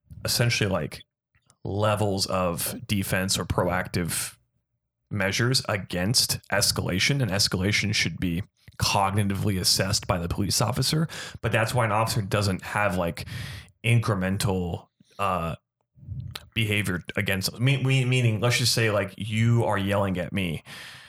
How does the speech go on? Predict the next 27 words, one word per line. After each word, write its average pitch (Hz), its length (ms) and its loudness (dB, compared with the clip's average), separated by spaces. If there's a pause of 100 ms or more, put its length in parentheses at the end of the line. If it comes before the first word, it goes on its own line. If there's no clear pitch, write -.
(520)
I 110 160 4
might 104 400 0
tase 104 360 0
you. 85 180 -2
It 92 80 2
doesn't 98 300 0
work. 92 460 -2
Okay. 95 400 0
Now 104 200 0
I 101 100 0
might 98 280 -2
use 98 200 0
my 87 160 -4
beat 90 260 -2
stick. - 320 -2
Okay. 107 380 2
It's - 180 -4
not 98 180 0
working. 92 400 -2
Now 95 220 0
I 90 260 -2
use 98 220 -6
my 85 140 -6
gun. 92 260 0
Like, 95 140 -2 (140)
that 113 200 0
doesn't, 101 320 -2